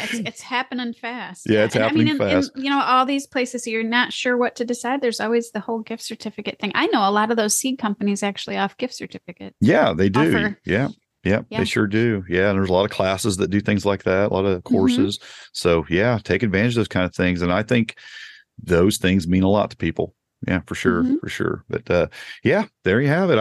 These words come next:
Speaker 2: I, it's actually got me thinking about a couple things now. <laughs>
Speaker 1: Me too. I'm like, "Oh,
Speaker 2: You,
Speaker 1: man, I haven't even
Speaker 2: you
Speaker 1: thought
Speaker 2: put some
Speaker 1: about
Speaker 2: things in this
Speaker 1: starting."
Speaker 2: list, and I'm going, 'Ooh, yeah, I think that might work.' I got some of that sitting around. I might just have to hand some of those things out as gifts. So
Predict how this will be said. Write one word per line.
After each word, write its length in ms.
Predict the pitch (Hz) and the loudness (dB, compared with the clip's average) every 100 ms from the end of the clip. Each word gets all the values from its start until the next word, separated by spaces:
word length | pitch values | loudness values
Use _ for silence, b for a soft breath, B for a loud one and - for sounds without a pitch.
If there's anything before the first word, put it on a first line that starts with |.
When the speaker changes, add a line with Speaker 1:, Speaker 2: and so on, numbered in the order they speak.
| 113 | 0
Speaker 2:
I, 80 | 90 | -4
it's 160 | 87 117 | -4 -2
actually 200 | 117 110 | 0 2
got 120 | 101 | 2
me 80 | 127 | 2
thinking 280 | - 92 85 | 0 -2 -2
about 200 | 87 90 | -2 -2
a 40 | |
couple 200 | 95 98 | -4 -4
things 260 | - 98 87 | -4 -4 -4
now. 280 | 95 - 131 | -2 -2 -2
<laughs> 460 | - _ _ _ - | -6 _ _ _ -4
Speaker 1:
Me 220 | 233 277 | 0 2
too. 220 | 311 220 | 2 0
I'm 200 | 180 208 | 0 -2
like, 140 | 220 220 | -4 -2
"Oh, 100 | 262 | 2
Speaker 2:
You, 60 | 247 | 2
Speaker 1:
man, 180 | 285 233 | 2 2
I 80 | |
haven't 220 | 269 285 240 | 2 0 -2
even 260 | 208 180 - _ | -4 -8 -14 _
Speaker 2:
you 100 | 127 | 2
Speaker 1:
thought 60 | - | 4
Speaker 2:
put 120 | 165 | 4
some 80 | 143 | 2
Speaker 1:
about 80 | |
Speaker 2:
things 180 | 165 165 | 2 2
in 100 | 147 | 4
this 180 | 151 147 | 2 2
Speaker 1:
starting." 180 | 139 147 | 4 4
Speaker 2:
list, 160 | 165 123 | 4 2
and 60 | |
I'm 80 | 117 | 2
going, 200 | 104 95 104 | 2 0 -2
'Ooh, 320 | 120 95 80 | -2 -2 -4
yeah, 320 | 73 95 90 | -6 -4 0
I 60 | 95 | 0
think 220 | 110 87 | 0 0
that 180 | 101 107 | 0 0
might 160 | 85 | -2
work.' 260 | 87 107 98 | 2 0 2
I 120 | 101 | 0
got 180 | 104 - | -2 -2
some 100 | 95 | 0
of 60 | 98 | 0
that 140 | - | 0
sitting 200 | 110 101 | -2 0
around. 280 | 104 117 104 | 2 2 2
I 20 | |
might 160 | 110 90 | 0 -2
just 140 | 78 | -4
have 100 | 95 | -6
to 80 | - | -2
hand 180 | 104 101 | -2 0
some 120 | 104 | 0
of 40 | |
those 120 | 110 | -2
things 180 | 104 92 | -2 -2
out 80 | 95 | 0
as 140 | 101 | 0
gifts. 320 | 92 110 95 - | 2 4 2 0
So 400 | 107 104 107 | 2 2 2